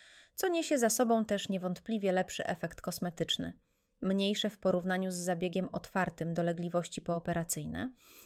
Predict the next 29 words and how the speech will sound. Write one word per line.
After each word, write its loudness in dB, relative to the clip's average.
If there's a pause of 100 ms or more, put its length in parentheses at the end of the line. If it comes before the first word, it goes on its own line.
(140)
redukcja 6
częstości -2
występowania -2
powikłań -2
nawet -4
tysiąckrotnie. -6 (840)
Mniejsze 2
ryzyko -2
infekcji. -8 (640)
Szybsze 0
gojenie 2
się -4
ran -2
pooperacyjnych, -6 (420)
jako 2
że -2
pozostawiane 0
są -2
tylko -4
punktowe -4
uszkodzenia -4
wewnątrz -4
stawu 0
związane -2
z -6
uzyskaniem -6
dostępu -6
przez -8
mikronarzędzia. -6